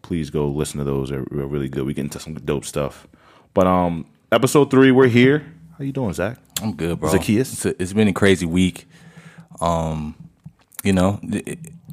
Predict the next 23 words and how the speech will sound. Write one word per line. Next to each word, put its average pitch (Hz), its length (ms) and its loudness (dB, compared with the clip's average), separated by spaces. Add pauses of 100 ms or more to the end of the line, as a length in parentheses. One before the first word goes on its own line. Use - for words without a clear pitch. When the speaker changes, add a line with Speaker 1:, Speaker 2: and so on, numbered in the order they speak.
Speaker 2:
one 101 160 4
more, 104 200 6
one 104 180 2
more 104 140 4
week 98 180 -2
closer 98 340 -2
to 98 120 -2
this 95 140 -4
football 101 340 0
season. 107 580 -2
Speaker 1:
Yes. - 480 -4 (120)
Speaker 2:
I - 40 -20
saw 101 220 -2
the 92 120 -6
sorriest 110 600 4
Hall 107 200 2
of 98 60 -2
Fame 104 280 -2
game 98 200 -2
of 92 60 -6
my 85 140 -6
life. 98 680 -2
<laughs> - 60 -10